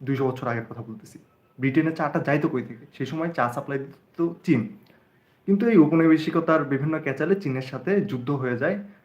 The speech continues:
আহ, ব্রিটেনের। সেই যুদ্ধের ফলে তখন চীন বলে যে, "আমরা তোমাদের কাছে আর চা বিক্রি করবো না।" আচ্ছা, ঠিক আছে, চা বিক্রি করবে না। এখন চায়ের তো বিশাল একটা ডিমান্ড আছে, সাপ্লাইটা হঠাৎ করে বন্ধ হয়ে গেছে।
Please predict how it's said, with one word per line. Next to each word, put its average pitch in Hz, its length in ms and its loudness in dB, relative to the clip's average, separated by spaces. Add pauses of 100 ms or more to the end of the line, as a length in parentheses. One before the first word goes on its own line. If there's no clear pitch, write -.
(140)
আহ, 110 600 -8
ব্রিটেনের। 117 460 -2 (1120)
সেই 196 320 2
যুদ্ধের 156 500 0
ফলে 175 360 0 (100)
তখন 156 200 -2
চীন 156 180 2
বলে 151 160 0
যে, 156 60 4
"আমরা 135 120 0
তোমাদের 131 280 -8
কাছে - 160 -8
আর - 80 -8
চা 151 160 -2
বিক্রি 143 260 -4
করবো 120 300 0
না।" 110 120 -6 (960)
আচ্ছা, 170 220 -4
ঠিক 160 240 -6
আছে, 147 240 -6
চা 139 220 0
বিক্রি 139 240 0
করবে 131 260 2
না। - 300 -10 (140)
এখন 170 340 2 (720)
চায়ের 165 280 2 (120)
তো 202 60 4
বিশাল 156 420 2
একটা 147 160 0
ডিমান্ড 117 380 -2
আছে, - 180 -14 (200)
সাপ্লাইটা 151 400 -4
হঠাৎ 123 240 -8
করে 120 120 -4
বন্ধ 113 260 -4
হয়ে 107 160 -8
গেছে। 113 240 -16